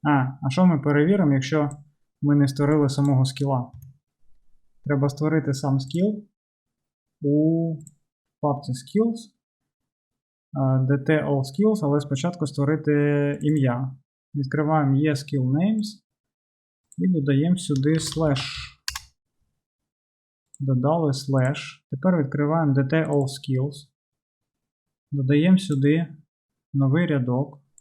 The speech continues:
А, вибираємо тут слеш і обов'язково слеш прописуємо в role name, щоб вони співпадали.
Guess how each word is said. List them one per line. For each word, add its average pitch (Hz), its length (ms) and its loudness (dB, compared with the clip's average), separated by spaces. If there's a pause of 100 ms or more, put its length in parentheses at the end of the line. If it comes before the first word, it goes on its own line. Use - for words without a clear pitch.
(1400)
А, 135 140 0
вибираємо 143 800 2
тут 135 220 -2 (140)
слеш - 800 -4 (120)
і 190 320 0
обов'язково 156 1040 0 (1300)
слеш 165 320 0
прописуємо 165 880 -2
в 139 140 -4
role 143 500 0
name, 131 300 2 (160)
щоб 131 180 -4
вони 147 240 0
співпадали. 131 800 -4